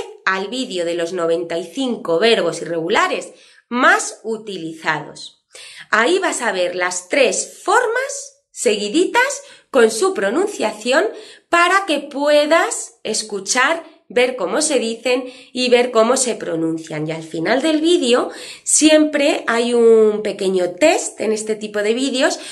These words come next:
donde yo pongo a prueba si te vas quedando con alguno. Entonces yo te voy a decir la primera de las columnas,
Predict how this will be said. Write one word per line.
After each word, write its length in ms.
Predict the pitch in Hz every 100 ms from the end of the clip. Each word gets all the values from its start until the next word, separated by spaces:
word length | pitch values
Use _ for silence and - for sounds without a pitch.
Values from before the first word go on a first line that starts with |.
| - -
donde 360 | - 269 254 247
yo 140 | 294
pongo 220 | 311 339
a 140 | 339 339
prueba 360 | 359 370 359
si 220 | 370 -
te 140 | 269 226
vas 240 | 254 277
quedando 460 | - 277 240 247 277
con 180 | 254 196
alguno. 520 | 165 165 175 165 151
Entonces 520 | 170 220 233 180 151
yo 100 | 170
te 80 | 202
voy 120 | 220
a 180 | 233 240
decir 540 | - 277 156 - _ -
la 260 | 311 349
primera 380 | - 180 180 196
de 80 | 208
las 180 | 233 -
columnas, 420 | 339 359 359